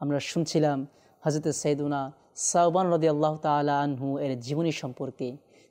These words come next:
তিনি রাদিয়াল্লাহু তাআলা আনহু মানুষকে মাঝে মধ্যে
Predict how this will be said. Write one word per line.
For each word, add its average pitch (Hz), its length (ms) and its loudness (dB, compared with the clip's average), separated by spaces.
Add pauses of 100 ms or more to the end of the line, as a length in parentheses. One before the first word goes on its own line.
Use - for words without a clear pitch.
তিনি 320 220 6
রাদিয়াল্লাহু 196 480 4
তাআলা 160 380 4
আনহু 151 340 -4 (340)
মানুষকে 175 640 2
মাঝে 156 460 0
মধ্যে 147 420 -2